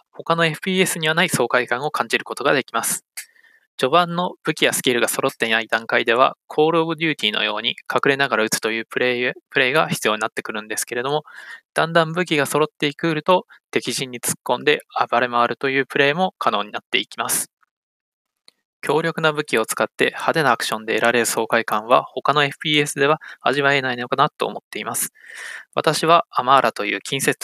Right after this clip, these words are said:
戦闘が得意なキャラクターを使っていたんですけれども、敵陣のど真ん中に突き込んでかき回すというプレイがすごく楽しかったです。もちろん遠距離からスナイパーライフルで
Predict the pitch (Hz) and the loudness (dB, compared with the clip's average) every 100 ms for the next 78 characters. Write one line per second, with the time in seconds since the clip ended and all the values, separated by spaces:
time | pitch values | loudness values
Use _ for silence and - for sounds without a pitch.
0 | - 453 _ - 156 143 131 127 - 123 | -12 -14 _ -4 -4 0 2 2 0 0
1 | 135 131 - 127 - 127 120 - 127 - | 0 0 0 -2 0 0 0 0 -2 0
2 | 127 131 123 120 - 123 123 139 151 - | 0 0 -2 -2 -2 -4 -2 -2 -2 -4
3 | - - - - 160 160 151 151 147 165 | -14 -16 -16 -2 0 0 0 0 2 0
4 | 147 135 147 175 - - - - 147 131 | 0 0 -2 -2 -6 -8 -20 -2 -2 0
5 | 135 - - - 127 135 - - 101 101 | -2 -2 -6 -2 2 2 0 -2 -2 -2
6 | - 117 113 117 - _ - 131 147 - | 0 0 4 2 2 _ -6 -2 -2 -4
7 | - 113 113 - - - 104 117 - _ | -6 -4 -4 -6 -6 -6 -4 -4 -6 _
8 | _ _ - _ - 131 190 147 _ - | _ _ -20 _ -14 -8 -4 -4 _ -12
9 | 131 - 131 - 113 143 - _ - - | -10 -4 -2 0 -2 -2 -8 _ -12 -4
10 | 123 123 120 117 120 - 123 143 | -2 0 0 2 0 0 0 0